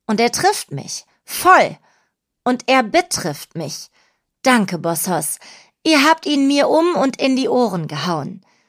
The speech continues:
Ich hab ihn wieder, diesen Flash, diesen Flash, den ich immer wieder mal habe, zum Beispiel während des Schreibens meiner ersten beiden Bücher. Diesen einen Impuls,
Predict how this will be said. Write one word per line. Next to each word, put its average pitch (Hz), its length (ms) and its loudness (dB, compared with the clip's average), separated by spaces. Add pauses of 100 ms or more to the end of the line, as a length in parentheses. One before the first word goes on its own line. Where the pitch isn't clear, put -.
(560)
Ich 294 180 0
hab 339 120 4
ihn 302 240 -2
wieder, 269 320 4
diesen 175 320 -4
Flash, 220 640 0 (460)
diesen 254 260 0
Flash, 285 500 2
den 214 160 0
ich 214 160 -2
immer 285 300 2
wieder 220 220 2
mal 185 280 0
habe, 208 360 2 (420)
zum 294 240 0
Beispiel 233 540 2
während 196 360 0
des 170 160 -4
Schreibens 220 560 0
meiner 175 280 -4
ersten 196 380 -4
beiden 175 280 -6
Bücher. 202 480 -6 (600)
Diesen 294 260 0
einen 277 380 2
Impuls, 220 600 -2